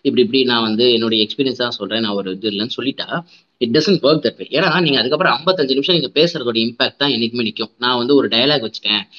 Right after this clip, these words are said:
அப்படின்னு சொல்றது எப்படி தெரியுமா இருக்கு? சங்கர் படத்துல வந்து காஸ்டிசம் இல்லைன்னு சொல்ற மாதிரி இருக்கு. அவர் கூட தான் ஒரு டயலாக் வச்சிருப்பாரு. ஆ, அவர் படத்துல ஐயர்ல ஒருத்தன் கெட்டவனா இருந்துட்டா அவர் ஐயருக்கு சப்போர்ட்டா படம் பண்ணலன்னு இருக்குமா? அதனால இந்த ஒரு டயலாக் வச்சுட்டாரு அப்படின்னா அவர் அது இது பண்றாருன்னு தான் அர்த்தம் அப்படின்றத வச்சு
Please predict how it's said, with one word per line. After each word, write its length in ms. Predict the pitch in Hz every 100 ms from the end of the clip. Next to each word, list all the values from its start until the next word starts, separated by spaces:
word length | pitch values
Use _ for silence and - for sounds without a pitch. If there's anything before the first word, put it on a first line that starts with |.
| - -
அப்படின்னு 180 | 139 202
சொல்றது 320 | 190 170 160
எப்படி 180 | 156 160
தெரியுமா 180 | 139 117
இருக்கு? 400 | 113 143 123 - -
சங்கர் 320 | 147 170 175
படத்துல 220 | 135 127
வந்து 300 | 120 117 151 -
காஸ்டிசம் 420 | 127 - 127 110
இல்லைன்னு 300 | 107 110 107
சொல்ற 160 | 107 98
மாதிரி 200 | 101 -
இருக்கு. 120 | _
அவர் 220 | - 127
கூட 160 | 147 180
தான் 100 | -
ஒரு 100 | 151
டயலாக் 320 | 131 135 123
வச்சிருப்பாரு. 460 | 113 - 95 95 113 - - -
ஆ, 360 | 110 113 110 110
அவர் 220 | 117 -
படத்துல 280 | - - 185
ஐயர்ல 340 | 139 170 170 147
ஒருத்தன் 220 | - 117
கெட்டவனா 320 | 117 123 123
இருந்துட்டா 420 | 107 104 170 190 135 - - _ -
அவர் 180 | 135 135
ஐயருக்கு 420 | 123 147 156 143
சப்போர்ட்டா 280 | 123 139 143
படம் 220 | 123 113
பண்ணலன்னு 120 | 113
இருக்குமா? 380 | 113 - - 101 - -
அதனால 580 | 170 202 226 196 226 - -
இந்த 200 | - 165
ஒரு 200 | 160 214
டயலாக் 420 | 214 220 240 233 208
வச்சுட்டாரு 520 | - - 165 165 131
அப்படின்னா 240 | 180 208
அவர் 180 | 190 185
அது 260 | 170 143 135
இது 160 | 143 170
பண்றாருன்னு 280 | 160 143
தான் 180 | 143 151
அர்த்தம் 320 | 117 127 117
அப்படின்றத 360 | 143 190 196 180
வச்சு 600 | 180 175 - 277 285 285